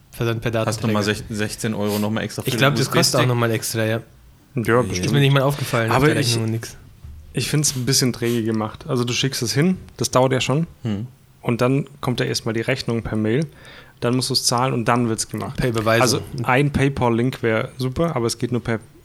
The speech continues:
Speaker 3: Überweisung.
Speaker 2: Hä, wie, wa-, warum kann man das denn nicht vorab bezahlen? Weil die noch nicht wissen, was das kostet, weil die nicht wissen, was für ein Film, wie viele Bilder, keine Ahnung, und
Speaker 3: Du,
Speaker 2: dann nicht
Speaker 3: du,
Speaker 2: wählen
Speaker 3: du füllst
Speaker 2: wollen?
Speaker 3: ja, du musst ja sogar was ausdrucken. Du, äh,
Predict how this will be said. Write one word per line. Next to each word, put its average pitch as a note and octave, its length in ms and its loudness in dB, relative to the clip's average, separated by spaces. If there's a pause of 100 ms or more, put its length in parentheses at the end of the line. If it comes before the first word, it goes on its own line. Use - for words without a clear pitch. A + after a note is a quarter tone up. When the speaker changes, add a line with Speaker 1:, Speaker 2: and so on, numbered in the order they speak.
(140)
Speaker 3:
Überweisung. A2 520 0 (560)
Speaker 2:
Hä, A2 160 -4
wie, A2 200 -4 (140)
wa-, A2 140 -8 (460)
warum A2 480 -4
kann A2 140 -6
man A2 140 -4
das G#2 140 -4
denn A2 120 -2
nicht G#2+ 140 -6
vorab - 220 -6
bezahlen? G#2 280 -4
Weil G2+ 140 0
die G2+ 120 -4
noch G2+ 160 -2
nicht G#2 220 -6
wissen, G#2+ 300 -2
was G2+ 200 -2
das - 300 -4 (140)
kostet, A2+ 340 -6
weil A2 120 -2
die G2+ 80 -4
nicht G2+ 180 -6
wissen, G#2+ 200 -4
was G2+ 140 -2
für - 140 -8
ein F#2+ 40 -4
Film, A#2+ 240 -4
wie G#2 80 -4
viele G2 200 -8
Bilder, A#2+ 400 -2
keine G#2+ 260 -4
Ahnung, A#2+ 360 -2
und G2 120 -2
Speaker 3:
Du, A#2+ 40 2
Speaker 2:
dann B2+ 80 2
nicht C3 100 0
Speaker 3:
du, B2 100 4
Speaker 2:
wählen A2 200 2
Speaker 3:
du C3 60 0
füllst C3 280 2
Speaker 2:
wollen? B2+ 80 4
Speaker 3:
ja, - 20 -2
du A#2 80 0
musst B2+ 160 2
ja B2 60 0
sogar A2+ 180 0
was G#2+ 140 -4
ausdrucken. A2+ 440 -4
Du, A2 100 -6
äh, - 40 -8